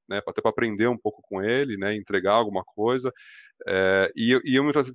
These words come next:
uma área muito operacional, né, que tava um pouco longe desse caminho que eu tava querendo desenhar. E, e eu, né, me ofereceram a promoção, né, eu ach-, achei ótimo, né, o reconhecimento, mas eu puxei uma conversa com, com o meu V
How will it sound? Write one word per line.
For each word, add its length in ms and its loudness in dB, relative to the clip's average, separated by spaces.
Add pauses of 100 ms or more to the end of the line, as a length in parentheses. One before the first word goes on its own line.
(120)
uma 120 2
área 100 2
muito 180 0
operacional, 800 2
né, 160 -4
que 140 -20
tava 160 0
um 60 -6
pouco 200 -2
longe 320 2
desse 140 -6
caminho 260 -2
que 40 -8
eu 40 -10
tava 100 -2
querendo 180 -6
desenhar. 340 -4 (760)
E, 220 -10
e 100 2
eu, 100 2 (520)
né, 140 2 (140)
me 140 -2
ofereceram 380 2
a 120 0
promoção, 640 2
né, 220 -2
eu 120 -8
ach-, 140 -12
achei 220 -6 (300)
ótimo, 520 0
né, 180 0
o 60 0
reconhecimento, 560 -6
mas 140 -4
eu 60 -2
puxei 200 -6
uma 60 -2
conversa 280 0
com, 160 -14
com 160 -10
o 60 -6
meu 120 2
V 140 0